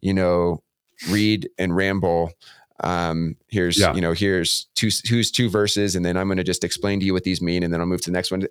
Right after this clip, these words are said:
Speaker 1: And I'm not saying that God can't use that, 'cause he did in my
Speaker 2: Sure.
Speaker 1: life for many years. <laughs>
Speaker 2: Sure,
Speaker 1: But,
Speaker 2: sure.
Speaker 1: but, um, but approaching it with, uh, I feel like, a different perspective. And for me, it kind of, I think there's,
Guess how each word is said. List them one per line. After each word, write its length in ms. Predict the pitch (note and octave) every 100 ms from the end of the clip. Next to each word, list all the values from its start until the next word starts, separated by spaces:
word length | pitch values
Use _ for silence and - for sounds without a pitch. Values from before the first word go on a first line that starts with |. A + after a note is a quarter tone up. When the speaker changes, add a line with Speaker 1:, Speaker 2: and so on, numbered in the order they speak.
| -
Speaker 1:
And 180 | A2 -
I'm 100 | B2+
not 160 | F#3 -
saying 140 | C#3
that 100 | F2+
God 260 | G2+ G2 -
can't 220 | F#2 A#1
use 220 | G#2+ F#2
that, 220 | E2+ -
'cause 120 | -
he 120 | F#2 A2+
did 200 | C3 A#2
in 120 | G2
my 160 | G#2+
Speaker 2:
Sure. 80 | A2+
Speaker 1:
life 180 | G2 F2+
for 120 | -
many 180 | F#2 E2
years. 340 | E2+ C#3 G2+ - C#3 D#3
<laughs> 200 | C#3 -
Speaker 2:
Sure, 340 | - G#2 D#2
Speaker 1:
But, 180 | C#3 B2
Speaker 2:
sure. 180 | G#2+ D#2 C#2 - -
Speaker 1:
but, 360 | F#2+ A#2+ A2+ G2+ - -
um, 540 | A2 G#2 F#2 F2+ F2 _ _ -
but 160 | A#2+
approaching 480 | A2 - D3+ F3+ C#3+
it 220 | G#2 - - _ - _ _ _ _
with, 440 | F#2 G#2+ G2 - _ -
uh, 80 | F2+ - -
I 140 | - G2
feel 180 | - A2
like, 160 | F#2+
a 100 | F2
different 380 | D#2 G#2+ A#2 G#2
perspective. 580 | F#2+ F2 G#2 A2 G2+ F2
And 120 | F#2
for 60 | A2+
me, 160 | D3+ B2+
it 60 | -
kind 160 | A2+
of, 160 | G2+ F2+
I 100 | F2+
think 300 | G#2+ C3+ - -
there's, 320 | A2 G#2 -